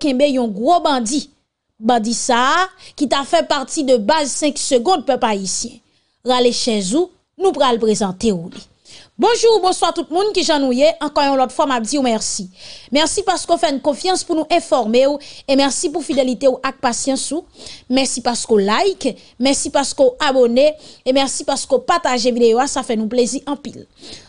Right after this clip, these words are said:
Ankò yon lòt fwa, si fè k tonbe sou chanèl la, pa ezite aktive klòch notifikasyon pou la, pou pa rate okenn videyo,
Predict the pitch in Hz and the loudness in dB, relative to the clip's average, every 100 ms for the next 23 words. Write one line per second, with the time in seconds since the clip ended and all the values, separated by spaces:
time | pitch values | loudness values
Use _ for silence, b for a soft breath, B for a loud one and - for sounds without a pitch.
0 | B 370 440 440 427 392 - 269 277 302 | B 0 2 2 2 0 -2 -2 -2 -2
1 | 285 262 262 254 226 240 - 226 190 185 | -4 -4 0 0 0 -4 -2 -2 0 0
2 | 277 370 b b b - 294 262 240 233 | 0 -2 b b b -4 0 0 0 -4
3 | 277 262 - 262 240 240 233 - 214 330 | -6 -8 -6 -2 -2 0 -4 -4 0 0
4 | 370 370 392 320 302 285 247 202 233 294 | 0 -6 -2 -2 0 -4 -2 0 0 -2
5 | b b b 359 359 302 269 269 254 262 | b b b -4 0 0 0 -2 2 2
6 | 262 381 302 262 214 202 214 | 2 2 2 2 2 2 2